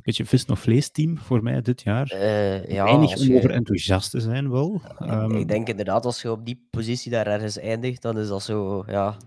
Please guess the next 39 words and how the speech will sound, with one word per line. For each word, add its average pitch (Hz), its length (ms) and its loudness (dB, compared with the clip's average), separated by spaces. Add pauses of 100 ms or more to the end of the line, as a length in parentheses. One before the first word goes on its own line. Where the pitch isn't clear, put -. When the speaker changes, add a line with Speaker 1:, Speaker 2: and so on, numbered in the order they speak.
(160)
Speaker 2:
eh, 92 460 -6
wa-, 78 360 -10
wa-, 101 180 -4
wat 104 200 -10
zei 104 140 -4
het 113 100 -6
dan 113 140 2
inderdaad? 107 440 -2
Zo'n 113 160 -8
beetje, 107 240 -6 (720)
eh, 92 240 -8 (800)
ergens 104 300 -2
in 110 100 -2
het 101 140 -2
midden 123 300 -2
aan 107 120 0
het 107 120 -2
zwemmen 113 360 -4
in 110 120 -4
een 107 200 -6
com-, 110 300 -4
eh, 98 320 0
eh, 85 80 -4 (300)
in 101 160 -10
een 92 180 -4
divisie 117 500 -4
die 117 120 -6
dan 104 160 2
nog, 107 280 -2 (320)
gelukkig 110 440 0
voor 107 200 -4
u, 113 140 2
nog 98 200 -4
redelijk 107 320 -2
meevalt. 123 580 -2
Dat 107 140 2
is 113 100 -12
dan, 123 120 -2
dat - 100 -12